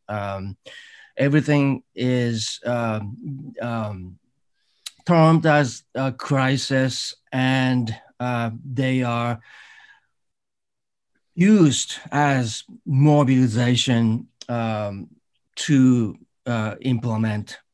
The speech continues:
capitalist agendas. And, uh, I think it's, it's really, if we look, step back and look at it, it's a really simple, um, things going on. And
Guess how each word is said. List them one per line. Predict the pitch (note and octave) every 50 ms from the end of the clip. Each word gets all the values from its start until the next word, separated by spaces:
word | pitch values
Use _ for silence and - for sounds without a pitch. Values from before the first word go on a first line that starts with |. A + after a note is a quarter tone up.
| _ _ _ -
capitalist | - A2+ G#2+ G#2+ - A#2 G#2+ G#2+ G#2 G2 - - - - _ _ - -
agendas. | A#2 G#2 A2+ C3+ D#3+ F#3+ B2 F#2+ D#2+ F2 F#2 - - - _ _ - - - - - _ _ - A2+
And, | A#2+ A#2+ B2 B2 A#2 A#2 A2 A2 A2+
uh, | A2+ A2 G#2+ G#2+ G#2 G2+ G2+ - - -
I | D3
think | D3 D#3+ G#3 G#3 G3+ E3 - - _ _ -
it's, | - D3+ C#3 B2+ - -
it's | D#3+ D3+ - -
really, | E3 F3+ F#3+ G3 F#3+ F#3 E3+ -
if | F3 E3 D#3+
we | E3 E3+
look, | E3 D#3 D#3+ F3 E3+ -
step | - - A#3 A3+ G3+ D#3+
back | F3+ F3+ F3+ F#3 F#3 F#3+ - F3+
and | E3 D3+ C#3+ C#3
look | C#3+ F3 F#3 E3 E3+
at | D#3 C#3+ C3
it, | B2 B2 - - -
it's | - C#3+ C#3+ C3+ - -
a | C#3 C3+ B2+ B2+ -
really | - D#3+ D3 F3+ G#3+ G3+ D#3+ C3
simple, | A2+ - - D#3 D#3+ D#3 - C3+ A#2+ A#2 G#2 G#2 A2 _ _ _ _ - B2
um, | B2+ B2+ B2 A#2 A#2 A2 G#2+ A2 A2+ - B2+ B2 A#2 A2+ -
things | F#3+ G3 A#3+ A#3 E3+ C3 A2+ -
going | - C3 A#2+ A#2 A#2 A2+ A2+
on. | A2 G#2+ G#2 G2+ G2+ - -
And | B2+ C3 C3+ C3 C3+ C3+ B2+